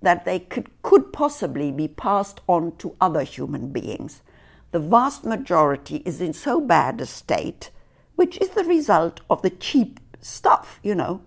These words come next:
uh, that it can only be thrown away.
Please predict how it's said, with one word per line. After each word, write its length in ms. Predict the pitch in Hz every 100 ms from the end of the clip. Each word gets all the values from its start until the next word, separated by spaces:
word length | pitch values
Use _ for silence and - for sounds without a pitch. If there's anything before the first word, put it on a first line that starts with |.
| - - _ _ _ - - - - - - - - -
uh, 80 | - -
that 300 | 208 - -
it 220 | 208 -
can 220 | 226 196 -
only 360 | 208 220 202
be 480 | 180 170 151 156 - -
thrown 360 | - 147 143 139
away. 420 | 156 - -